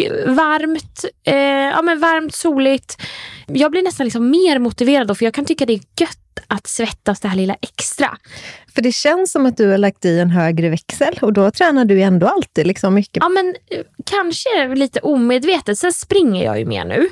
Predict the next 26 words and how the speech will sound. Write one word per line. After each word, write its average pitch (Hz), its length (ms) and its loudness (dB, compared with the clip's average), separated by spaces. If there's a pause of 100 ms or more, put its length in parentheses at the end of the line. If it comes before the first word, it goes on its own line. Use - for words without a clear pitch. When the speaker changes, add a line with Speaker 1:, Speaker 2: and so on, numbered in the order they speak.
Speaker 2:
Mm. 240 360 4
Speaker 1:
Ehm, 202 680 0 (360)
och 254 180 2
det 277 80 2
är 262 60 2
ju 202 400 0
bara 202 280 0
så 196 100 -6
att 190 100 -6
jag 190 80 0
har 190 280 -2
ökat 196 380 -4
upp. 196 180 -4
Jag, 226 160 0
eller 226 160 0
jag 208 100 0 (100)
springer 226 340 0
i 214 40 2
alla 208 160 0
fall 208 140 -2
två, 202 220 -4
tre - 260 -2
pass - 280 -6
i - 20 -4
veckan. - 440 -4 (140)
Speaker 2:
Mm. 262 200 -2